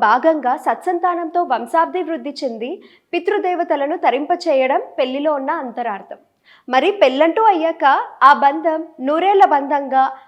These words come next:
ఆ జంట ఆదర్శ దంపతులుగా మారాలంటే ఇద్దరి మధ్య అన్యోన్యత, అర్థం చేసుకునే గుణం ముఖ్యం. పెళ్ళంటే రెండక్షరాలే కాదు, రెండు మనసులు,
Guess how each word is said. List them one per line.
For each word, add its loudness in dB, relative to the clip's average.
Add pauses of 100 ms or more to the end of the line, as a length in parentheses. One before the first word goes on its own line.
(100)
ఆ 8 (140)
జంట 2
ఆదర్శ 2 (160)
దంపతులుగా -2 (120)
మారాలంటే -4 (240)
ఇద్దరి 0
మధ్య -2 (220)
అన్యోన్యత, -4 (320)
అర్థం -2 (120)
చేసుకునే -4 (120)
గుణం -4 (100)
ముఖ్యం. -10 (560)
పెళ్ళంటే 2
రెండక్షరాలే 0
కాదు, -4 (320)
రెండు 2
మనసులు, -4